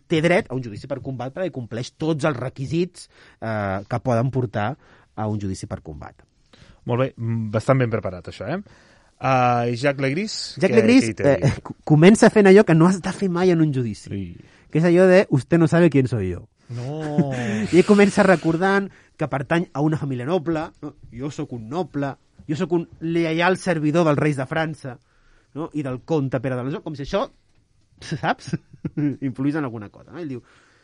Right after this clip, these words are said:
Speaker 1: Jo sóc membre d'una família noble, jo sóc lleial al rei de França, jo sóc lleial al comte Pere d'Alençon, i sempre els he servit bé, ge-, arribant a ser escuder reial. No em pregunteu que, quina relació té això amb el fet d'haver violat una dona, no? Però ell comença així la seva declaració.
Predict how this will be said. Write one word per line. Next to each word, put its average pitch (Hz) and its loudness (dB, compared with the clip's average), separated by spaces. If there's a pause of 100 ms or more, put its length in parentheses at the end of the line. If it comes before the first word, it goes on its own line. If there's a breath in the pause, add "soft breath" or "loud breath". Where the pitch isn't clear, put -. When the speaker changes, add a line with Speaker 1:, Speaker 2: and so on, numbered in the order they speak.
(400 soft breath)
Speaker 1:
Jo 156 0
sóc - -10 (500)
membre 113 -4
d'una 104 -8
família 113 -6
noble, 165 2
jo 151 -4
sóc 135 -8
lleial 123 -4
al 110 -12
rei 101 -14
de 113 -12
França, 170 0 (260 soft breath)
jo 139 -6
sóc 113 -12
lleial 117 -4
al 113 -10
comte 113 -8
Pere 117 -10
d'Alençon, 135 -4 (220 soft breath)
i 202 0
sempre 202 2
els 185 -2
he 175 -4
servit 160 -4
bé, 147 -4 (680)
ge-, 131 -16
arribant 151 -8
a 151 -8
ser 170 -10
escuder 135 -10
reial. 98 -16 (600)
No 170 -10
em - -14
pregunteu 190 -6
que, 151 -6
quina 165 -6
relació 147 -6
té 143 -10
això 175 -8
amb 180 -6
el 135 -8
fet 156 -10
d'haver 135 -6
violat 113 -8
una 98 -14
dona, 76 -20
no? 165 -14
Però 139 -8
ell 131 -10
comença 147 -10
així 117 -18
la 85 -20
seva 82 -16
declaració. - -20